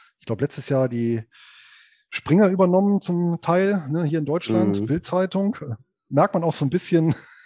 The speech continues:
Speaker 1: <laughs> an der Neupositionierung.
Speaker 2: <laughs>
Speaker 1: Und zusammen, das finde ich auch interessant, äh, haben die ein Angebot abgegeben, nicht alleine, sondern zusammen mit dem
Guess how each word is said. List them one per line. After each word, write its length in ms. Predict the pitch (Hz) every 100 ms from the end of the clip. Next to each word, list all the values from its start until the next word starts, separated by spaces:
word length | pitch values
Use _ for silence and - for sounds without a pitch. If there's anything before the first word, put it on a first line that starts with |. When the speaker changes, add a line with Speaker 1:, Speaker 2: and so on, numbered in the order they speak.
| _
Speaker 1:
<laughs> 440 | _ _ - -
an 80 | 131
der 80 | 135
Neupositionierung. 1300 | 135 190 185 190 - - 208 - 233 233 - 247 - _
Speaker 2:
<laughs> 1080 | - - - - - - - - - - _
Speaker 1:
Und 340 | 147 160 175
zusammen, 600 | - - 147 151 220 226 202
das 120 | 165
finde 140 | 196
ich 80 | 156
auch 180 | 190 214
interessant, 580 | 202 185 190 196 208 -
äh, 100 | 160
haben 140 | 160
die 80 | 175
ein 60 | 175
Angebot 380 | 190 175 180
abgegeben, 500 | 175 170 156 175 175
nicht 140 | 156 156
alleine, 300 | 135 170 180
sondern 180 | 156 156
zusammen 320 | 135 147 165
mit 140 | 151
dem 180 | 156